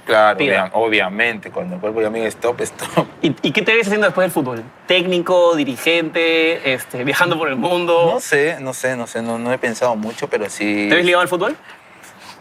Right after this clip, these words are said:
Speaker 1: Sí, podría ser, podría ser.
Speaker 2: ¿Sí te ves como irte con tu pizarrita, con tu
Speaker 1: No sé si con mi pizarrita, porque, este,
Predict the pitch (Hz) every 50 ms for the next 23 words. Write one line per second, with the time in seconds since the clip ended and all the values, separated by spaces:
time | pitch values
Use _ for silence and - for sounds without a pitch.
0 | - - - - - - 185 180 185 180 170 143 135 127 120 117 - 117 123 139
1 | 147 - - - - - - - - - - - - - - 113 107 107 104 95
2 | - 107 - - - - - 190 175 185 185 180 - 196 175 160 156 160 156 151
3 | 170 147 165 160 147 160 123 156 - - - - 135 139 143 147 147 147 143 -
4 | 135 127 127 127 123 - 120 120 117 - - 139 156 170 160 180 180 180 175 165
5 | 156 139 123 110 110 104 113 107 104 113 139 135 135 127 - 107 95 101 98 98
6 | 98 95 95 98 - - - - 95 92 92 - -